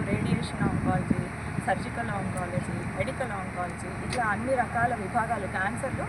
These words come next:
అన్ని రకాల విభాగాల వైద్యులు ఉన్నారు. వాళ్ళు ట్రీట్మెంట్ అనేది చక్కగా అందరికీ ఎవరికి ఏది అవసరమో ట్రీట్మెంట్ ప్లాన్ చేసి ఇవ్వడం జరుగుతుంది. అది కూడా ఆరోగ్యశ్రీలో ఫ్రీగా చేస్తున్నారు. So ఇలా అందరికీ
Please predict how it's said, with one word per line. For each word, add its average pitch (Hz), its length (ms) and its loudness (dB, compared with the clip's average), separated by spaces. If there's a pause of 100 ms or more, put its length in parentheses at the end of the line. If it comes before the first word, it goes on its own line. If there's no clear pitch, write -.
అన్ని 233 160 0
రకాల 247 360 0
విభాగాల 220 560 -4 (560)
వైద్యులు 226 360 0
ఉన్నారు. 214 480 -2
వాళ్ళు 208 340 -2
ట్రీట్మెంట్ 240 420 -4
అనేది - 260 -4
చక్కగా 214 420 -4
అందరికీ 202 480 -4
ఎవరికి 202 320 -2
ఏది 190 100 -2
అవసరమో - 720 0
ట్రీట్మెంట్ - 400 2
ప్లాన్ 202 340 2
చేసి - 300 -4
ఇవ్వడం 196 320 -2
జరుగుతుంది. 175 440 -4 (520)
అది 220 100 -2
కూడా 240 220 2
ఆరోగ్యశ్రీలో 196 880 -2
ఫ్రీగా - 420 -4
చేస్తున్నారు. - 840 -2 (380)
So 285 100 6
ఇలా 254 200 6
అందరికీ 262 640 4